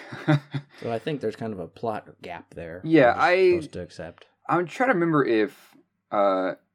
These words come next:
Speaker 1: Manhunter explains this better. I think it does, if I remember right. But yeah, this one here in Red Dragon, it doesn't really explain very much as to why he chose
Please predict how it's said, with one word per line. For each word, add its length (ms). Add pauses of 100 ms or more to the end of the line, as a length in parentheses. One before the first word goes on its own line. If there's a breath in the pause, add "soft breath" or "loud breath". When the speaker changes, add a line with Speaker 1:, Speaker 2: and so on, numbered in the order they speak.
Speaker 1:
Manhunter 460
explains 480
this 120
better. 460 (400)
I 480
think 280
it 200
does, 580 (920)
if 80
I 40
remember 260
right. 320
But 140
yeah, 100
this 320
one 340
here 320
in 300 (100)
Red 200
Dragon, 400
it 60
doesn't 180
really 160
explain 520
very 160
much 200
as 160
to 120
why 260
he 160
chose 580